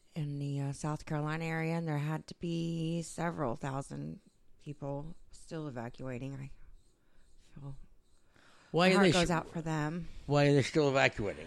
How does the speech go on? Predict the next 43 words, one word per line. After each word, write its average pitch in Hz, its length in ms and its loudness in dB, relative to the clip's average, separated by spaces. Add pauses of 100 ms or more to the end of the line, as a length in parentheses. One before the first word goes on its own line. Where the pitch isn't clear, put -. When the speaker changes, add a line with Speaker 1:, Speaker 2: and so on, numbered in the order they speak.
Speaker 2:
Is 87 100 -10
the, 101 160 2
Speaker 1:
Uh, 185 300 4
Speaker 2:
is 104 160 2
it 104 140 10
still 127 240 8
Speaker 1:
'cause 107 80 4
Speaker 2:
raining? 135 360 10
Speaker 1:
the 151 60 10
Speaker 2:
Are 117 60 10
there 101 200 6
Speaker 1:
streams 92 140 0
Speaker 2:
floods? 135 360 12
Speaker 1:
are 147 40 6
Speaker 2:
Is - 80 -4
the 113 120 4
Speaker 1:
cresting. - 0 - (220)
Yeah, - 40 8
all 98 60 8
the 117 40 10
Speaker 2:
hurricanes 135 520 12
Speaker 1:
rivers 135 180 6
Speaker 2:
gone? 151 360 10
Speaker 1:
and 151 80 4
streams 165 440 -4
and 160 80 -6
everything 156 340 -6
are 151 100 -8
cresting, 151 840 -10
and 151 460 -6
this 147 320 -6
one 156 180 -6
particular 165 680 -4
area 156 600 0
in 156 60 8
Speaker 2:
Wait, 131 200 12
Speaker 1:
South - 180 2
Speaker 2:
wait, 120 300 10
time 120 240 10
out, 101 240 10
Speaker 1:
Carolina - 0 -
Speaker 2:
time 110 220 6
out. 85 160 4